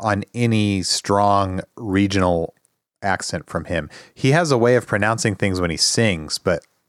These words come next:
but so does, you know, many singers have that where they'll pronounce things differently in singing than they will in speech.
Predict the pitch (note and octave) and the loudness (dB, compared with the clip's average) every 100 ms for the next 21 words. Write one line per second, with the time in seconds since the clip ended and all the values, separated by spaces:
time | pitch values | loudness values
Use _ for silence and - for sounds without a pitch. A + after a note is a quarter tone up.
0 | _ G2+ F#2+ - - A2+ F2+ F2+ - _ | _ -6 -6 -2 0 2 0 -2 -12 _
1 | B2 G2+ F2 _ _ _ _ _ _ _ | -8 -4 -4 _ _ _ _ _ _ _
2 | _ C3 B2+ A2 - G2 F2+ E2+ - - | _ -4 -2 0 0 0 2 0 -2 -8
3 | _ _ _ _ _ - F#2+ E2+ F2+ D#2+ | _ _ _ _ _ -6 -4 -2 0 0
4 | - - F#2+ E2+ F#2 E2 D2 D#2 _ _ | -2 -10 -8 -4 -2 0 -2 -4 _ _
5 | _ _ _ _ _ G#2+ G2 F#2+ - F#2 | _ _ _ _ _ -4 -2 -2 -2 -4
6 | E2+ G2 F2+ D#2+ F2 E2+ D#2+ D#2 - F#2+ | -2 -2 0 -2 -2 -2 -2 -2 0 0
7 | E2+ D#2+ D#2+ E2 D#2 D#2 D#2+ D#2 - - | -2 -6 -8 -6 -4 -2 -2 -2 -6 -6
8 | F#2+ E2+ - - | -2 -4 -4 -8